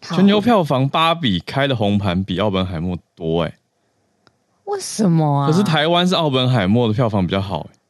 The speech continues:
Speaker 1: 那可以以此推知我们是一个
Speaker 2: 台湾比较诺兰粉。
Speaker 1: 哦，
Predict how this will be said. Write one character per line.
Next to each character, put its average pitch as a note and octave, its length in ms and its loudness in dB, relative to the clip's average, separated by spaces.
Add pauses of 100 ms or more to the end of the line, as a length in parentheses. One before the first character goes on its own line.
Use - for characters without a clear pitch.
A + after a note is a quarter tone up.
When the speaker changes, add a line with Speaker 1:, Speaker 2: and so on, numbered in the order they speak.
(800)
Speaker 1:
那 D4+ 180 0
可 A#3 180 2
以 G#3+ 220 -2
以 G#3+ 80 0
此 F3+ 180 -2
推 G3 240 2
知 G3 160 0
我 F3+ 100 4
们 D3 140 0
是 F3 160 0
一 F#3 80 0
个 D3 240 -2
Speaker 2:
台 C3 120 0
湾 D3+ 200 2
比 C3+ 80 0
较 B2 140 0
诺 B2 200 2
兰 F#2+ 200 0
粉。 F#2 200 -4 (440)
Speaker 1:
哦， F3 480 0